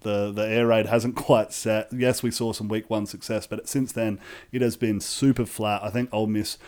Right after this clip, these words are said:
will be able to contain that manager. Yeah, they might give up twenty-one points, which would be the most Ole Miss has scored since week one,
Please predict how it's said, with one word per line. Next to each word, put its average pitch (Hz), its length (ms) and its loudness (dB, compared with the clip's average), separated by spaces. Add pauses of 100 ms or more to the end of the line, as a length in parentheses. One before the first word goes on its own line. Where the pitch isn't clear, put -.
(180)
will 113 80 -6
be 113 160 0
able 117 320 4
to 110 180 -4
contain 107 580 -4
that 104 180 -4
manager. 104 560 -2 (380)
Yeah, 147 180 8
they 131 100 8
might 120 300 6
give 117 160 2
up 110 260 0 (460)
twenty-one 113 460 2
points, 98 440 -8
which 107 140 -4
would 104 80 -8
be 107 140 2
the 104 100 0
most 101 380 -2
Ole 110 120 -2
Miss 101 220 -2
has 104 100 -8
scored 113 360 -2
since 101 280 -6
week 95 240 -8
one, 95 240 -4